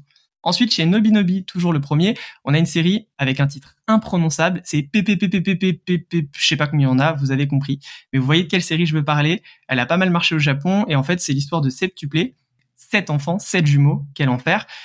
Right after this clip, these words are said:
dont six sont des prodiges du piano. Et donc le dernier, c'est un peu le vilain petit canard. Ses parents se séparent, il part vivre avec sa mère. Elle va vivre chez sa tante, sa mère finit à l'hôpital et c'est là-bas qu'il trouvera un piano.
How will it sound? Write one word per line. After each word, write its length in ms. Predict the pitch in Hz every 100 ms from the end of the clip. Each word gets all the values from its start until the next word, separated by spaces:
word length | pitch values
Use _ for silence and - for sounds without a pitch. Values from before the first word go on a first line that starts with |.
| - -
dont 220 | 190 233
six 420 | - - 254 254 -
sont 140 | 185
des 160 | 175 -
prodiges 480 | - 185 180 202 151
du 80 |
piano. 400 | - 170 160 190 -
Et 160 | 160
donc 200 | 135 131
le 100 | 139 131
dernier, 360 | 135 131 160
c'est 140 | 175 127
un 60 |
peu 120 | 147 160
le 120 | 131
vilain 320 | 127 143 151
petit 120 | 147
canard. 380 | 139 127 151 175
Ses 140 | - 147
parents 240 | 143 139
se 160 | 139 185
séparent, 460 | - 143 151 180 -
il 100 | 208
part 180 | 208 196
vivre 160 | 196
avec 140 | 165 151
sa 140 | 139
mère. 320 | 135 156 185 _ _ _ -
Elle 60 | 160
va 100 | 180
vivre 200 | 175 139
chez 160 | -
sa 160 | 202 147
tante, 340 | 143 180 196 - _ _
sa 160 | 196
mère 180 | 196 190
finit 320 | - 165 -
à 100 | 233
l'hôpital 500 | 254 220 175 202 233 -
et 80 | 160
c'est 140 | 156 147
là-bas 320 | 139 160 196
qu'il 140 | 156
trouvera 460 | - 147 147 165 175
un 80 | 160
piano. 460 | - 135 151 -